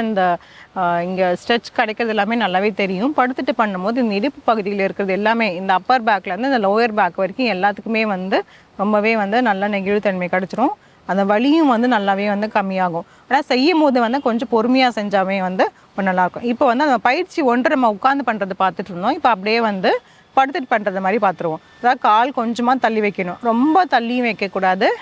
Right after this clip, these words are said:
ரொம்ப நெருக்கமா வைக்கக்கூடாது. ரெண்டு காலும் அந்த வந்து தொடுற அளவுக்கு வந்து நம்ம வந்து காலை வந்து விரிச்சுக்கணும்.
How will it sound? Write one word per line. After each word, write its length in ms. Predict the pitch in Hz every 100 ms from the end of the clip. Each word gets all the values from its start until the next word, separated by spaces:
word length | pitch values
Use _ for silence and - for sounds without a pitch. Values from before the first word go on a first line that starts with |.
| - - 233
ரொம்ப 140 | 233 254
நெருக்கமா 340 | 233 247 240 240
வைக்கக்கூடாது. 420 | 208 185 175 175 - - _
ரெண்டு 220 | 226 254 240
காலும் 320 | 226 214 262 269
அந்த 140 | 208
வந்து 220 | 196 285
தொடுற 200 | 226 208 269
அளவுக்கு 280 | 233 220 214 208
வந்து 160 | 202 214
நம்ம 160 | 285 226 185
வந்து 180 | 175 254
காலை 220 | 220 190 190
வந்து 180 | 175 226
விரிச்சுக்கணும். 540 | 190 185 - 185 262